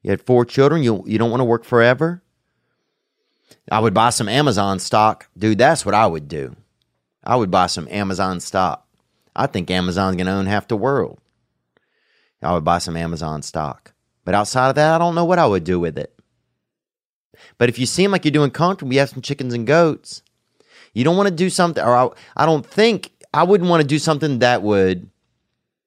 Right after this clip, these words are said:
affect my lifestyle immediately that I wouldn't be able to adapt into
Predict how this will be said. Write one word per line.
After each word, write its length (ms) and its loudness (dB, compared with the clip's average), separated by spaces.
affect 380 0
my 140 2
lifestyle 680 2
immediately 880 0
that 180 4
I 40 4
wouldn't 200 2
be 80 4
able 100 2
to 120 4
adapt 500 0
into 520 -4